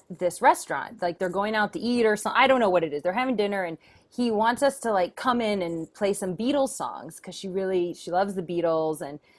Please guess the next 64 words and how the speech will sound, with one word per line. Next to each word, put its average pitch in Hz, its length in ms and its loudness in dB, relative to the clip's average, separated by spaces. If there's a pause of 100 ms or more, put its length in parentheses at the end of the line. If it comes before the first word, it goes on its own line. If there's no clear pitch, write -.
(140)
he 214 80 -2
th-, 180 160 -2 (220)
thought, 175 240 4
you 190 140 -4
know, 165 100 -4
that 180 160 4
would, 175 120 2 (140)
that 180 100 2
would 175 100 2
be 175 80 0
a 175 40 0
really 175 200 2
sweet 180 260 -4
thing 175 180 -6
to 160 80 -4
do 156 140 -4
for 156 140 -8
his 147 100 -8
girlfriend. 156 400 -4
I - 20 -12
was 151 80 -12
like, - 100 -10
"Oh, 370 240 -2
okay. 214 260 2
Like, 180 180 0
is 185 100 -8
there, 170 320 -4
is 180 80 -10
there 180 120 -4
a 135 40 -8
purpose, 349 640 0
or 196 140 0
just, 202 260 -6
like, 170 240 -2
just 196 200 -10
go 185 200 4
in 196 120 0
and 156 160 -6
serenade 262 540 2
her, 240 280 2
or 180 60 0
kinda 202 220 -4
like 185 160 -2
a - 40 -12
singing 190 360 -4
telegram, 233 680 2
or, 165 80 -2
like, 156 240 -4
what, 196 300 0
what 202 160 -2
are 202 40 -2
we 180 80 -4
talking - 280 -4
about?" - 160 -6 (600)
And 247 80 -2
of 247 40 -8
course, 302 160 6
there 294 80 4
wasn't 285 240 6
a - 20 4
lot 226 180 8
of 180 80 0
info, 156 600 0
but 165 280 2